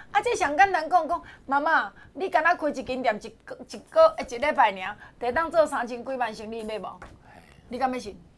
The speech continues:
Speaker 1: 无人要信啦。
Speaker 2: 这就是，哎，我是感觉讲吼，这个菜港吼，因为是有头前，你若总讲无头前才会问题，啊，人可能好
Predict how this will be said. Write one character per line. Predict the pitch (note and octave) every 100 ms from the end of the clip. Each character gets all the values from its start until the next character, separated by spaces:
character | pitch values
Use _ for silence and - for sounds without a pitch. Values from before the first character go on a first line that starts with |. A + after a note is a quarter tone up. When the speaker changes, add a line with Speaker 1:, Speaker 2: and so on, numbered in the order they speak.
| _ _ _ _ _ _ _ _ - - - -
Speaker 1:
无 | E4
人 | F#4
要 | F#4+ G4 -
信 | - D4 C4+ C4
啦。 | B3 A3 F#3 -
Speaker 2:
这 | A2+
就 | F#2+
是， | E2+ E2 E2 _ - - - - -
哎， | F2+ E2+ E2+ _ _ _ _ F2 - _ _ _ _
我 | - D3+
是 | D3+
感 | C3+
觉 | C3+
讲 | B2+ B2 A#2+
吼， | G#2+ E2+ - _ _ _ _
这 | D#3+
个 | C#3 A#2 G#2+ G2+ F#2+
菜 | - - C#3+
港 | C3+ D3 A#2 F#2+
吼， | F2+ D#2 D#2 _ _ _ _ _ -
因 | B2
为 | A2+
是 | - G2+
有 | G#2+
头 | G2+ - A#2+ B2
前， | - F#2+ C3+
你 |
若 | F#3+ C3+
总 | D#3
讲 | E3 E3 E3 -
无 | C3
头 | B2 A#2+ B2
前 | B2 G#2
才 | B2+ C3
会 | F#2
问 | E2 E2
题， | D#2+ D#2+ E2+ - _ _
啊， | A#2
人 | A#2 A#2
可 | A2+ C3
能 | G2 G2
好 | A2+